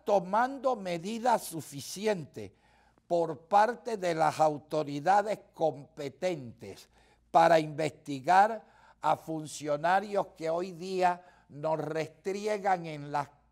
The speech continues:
cara a todos los panameños mansiones, yates, aviones y, y, y, y haciendo alarde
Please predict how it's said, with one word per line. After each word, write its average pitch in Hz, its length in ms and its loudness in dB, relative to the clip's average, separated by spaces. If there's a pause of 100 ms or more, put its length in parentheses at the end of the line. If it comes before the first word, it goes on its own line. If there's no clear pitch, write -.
(100)
cara 160 500 0 (340)
a 147 160 4
todos 208 520 4
los 147 140 -2
panameños 165 680 -2 (300)
mansiones, 196 1160 0 (420)
yates, 202 840 4 (360)
aviones 202 960 6 (800)
y, 175 100 -8
y, 170 540 -8
y, 190 40 2
y 190 60 6
haciendo 240 640 2
alarde 226 1000 6